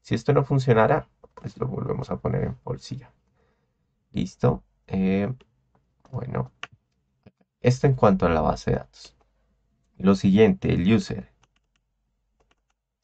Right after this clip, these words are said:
Sí, el username, va a ser igual a, nosotros lo habíamos copiado por aquí, admin user, y el database password, sí,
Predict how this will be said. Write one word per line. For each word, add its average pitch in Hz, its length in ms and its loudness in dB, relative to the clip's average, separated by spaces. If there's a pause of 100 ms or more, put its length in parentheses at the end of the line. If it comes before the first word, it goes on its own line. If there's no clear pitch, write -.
(800)
Sí, 120 340 -8
el 95 300 -2
username, 120 500 2 (680)
va 85 80 0
a 92 40 -4
ser 95 180 -2
igual 95 440 4
a, - 280 0 (120)
nosotros 92 360 -2
lo 95 80 2
habíamos 90 300 -2
copiado 87 280 -2
por - 140 -2
aquí, - 360 -6
admin 87 440 -6
user, 101 360 0 (2000)
y 113 280 0 (280)
el 101 140 2
database 110 600 4
password, 101 540 2 (3000)
sí, 123 240 -12